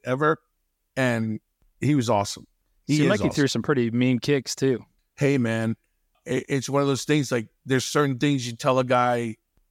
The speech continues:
Speaker 1: "If you don't move, this is gonna hurt." So if you're not prepared for that kick, you better be nowhere near it because it was coming.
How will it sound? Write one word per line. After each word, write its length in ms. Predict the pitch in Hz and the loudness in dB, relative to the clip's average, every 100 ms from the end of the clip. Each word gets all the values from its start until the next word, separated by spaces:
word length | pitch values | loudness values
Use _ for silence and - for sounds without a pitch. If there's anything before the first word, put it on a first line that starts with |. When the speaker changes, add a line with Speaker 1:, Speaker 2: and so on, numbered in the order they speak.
| _ | _
Speaker 1:
"If 260 | 143 139 156 | -2 -2 0
you 140 | 165 | 0
don't 220 | 165 165 | 2 2
move, 320 | 143 143 110 - _ _ _ - | 2 2 0 -8 _ _ _ -4
this 160 | 117 | -4
is 100 | 113 | -2
gonna 220 | 123 123 | -2 0
hurt." 260 | 113 131 160 _ _ _ _ | 2 2 0 _ _ _ _
So 400 | - - 123 117 - | -8 0 2 0 -2
if 180 | 135 120 | -4 -2
you're 160 | 123 156 | 0 2
not 260 | 165 151 - | 2 0 -8
prepared 480 | _ - 135 143 | _ -4 0 0
for 100 | 135 | -2
that 260 | 139 139 - | 0 -2 0
kick, 220 | 160 160 - | -2 -2 -4
you 180 | 139 143 | -4 0
better 260 | 131 127 120 | 2 0 -2
be 180 | 123 | 0
nowhere 400 | 120 127 135 135 | 2 2 2 2
near 260 | 127 127 117 | 4 4 2
it 100 | 107 _ - | -2 _ -10
because 380 | 117 123 113 117 | -2 0 2 2
it 100 | 131 | 0
was 120 | 104 | -2
coming. 380 | - 120 110 | -2 0 0